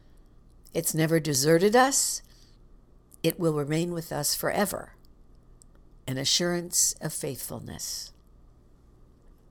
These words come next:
"Thy rod and thy staff, they comfort me." Well, we know that shepherds carry rods to direct the sheep, and the staff is used as a weapon to protect them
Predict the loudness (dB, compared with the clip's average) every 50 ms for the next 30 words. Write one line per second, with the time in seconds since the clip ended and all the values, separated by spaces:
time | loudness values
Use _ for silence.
0 | -12 -12 -12 -12 -16 -20 -20 -20 -20 -20 -20 -16 -2 2 4 4 6 6 6 8
1 | 10 10 10 10 10 10 10 8 4 0 -2 -2 -2 -2 0 0 0 -2 0 2
2 | 4 4 4 4 2 0 0 0 0 0 -2 -2 -6 -10 -12 -8 -2 0 2 2
3 | 2 -2 -6 -10 -10 -10 -10 -10 -10 -12 -12 -12 -14 -16 -18 -18 -18 -20 -20 -20
4 | -20 -20 -20 -20 -20 -20 -20 -20 -20 -20 -20 -20 -20 -20 -20 -20 -20 -20 -20 -20
5 | -20 0 12 12 12 12 12 12 10 8 8 8 8 8 6 2 0 -2 2 2
6 | 2 2 2 0 2 2 2 2 2 -2 -8 -14 -16 -14 -16 -14 -10 -4 0 2
7 | 4 6 6 4 6 6 6 6 6 4 4 2 0 0 -2 -2 -4 -4 -4 -4
8 | -4 -6 -4 0 4 6 6 6 4 0 -4 -8 -14 -20 -20 -20 -20 -20 -20 -20
9 | -20 -20 -20 -20 -20 -20 -20 -20 -20 -20 -20 -20 -10 -4 0 2 2 2 0 0
10 | 0 0 2 6 6 8 8 6 6 2 0 -2 -2 -2 -4 -4 -4 -4 -4 -4
11 | -4 -4 -4 -6 -10 -18 -14 -8 -6 -4 -2 -2 -2 2 4 6 6 6 4 -2
12 | -4 -4 -6 -8 -8 -8 -8 -8 -10 -2 -2 0 2 2 0 -2 -6 -8 -6 -6
13 | -6 -8 -10 -12 -14